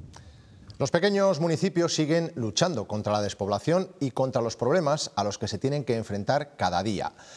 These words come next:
El Ayuntamiento de Villarcayo, en Burgos, ha ofrecido desde el uno de enero un cheque bebé de dos mil euros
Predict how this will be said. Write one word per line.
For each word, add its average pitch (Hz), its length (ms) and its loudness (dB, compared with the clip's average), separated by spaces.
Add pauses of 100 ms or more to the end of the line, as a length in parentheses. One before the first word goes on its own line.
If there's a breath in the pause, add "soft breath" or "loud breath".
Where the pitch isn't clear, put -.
(240 loud breath)
El 113 260 2
Ayuntamiento 117 480 0
de 135 100 2
Villarcayo, 123 680 2
en 107 100 -2
Burgos, 160 540 0
ha 143 40 8
ofrecido 190 460 2
desde 120 200 0
el 135 60 2
uno 165 140 2
de 143 80 2
enero 151 380 2
un 143 100 0
cheque 160 300 0
bebé 143 240 2
de 117 180 0
dos 113 160 0
mil 170 160 2
euros 165 380 2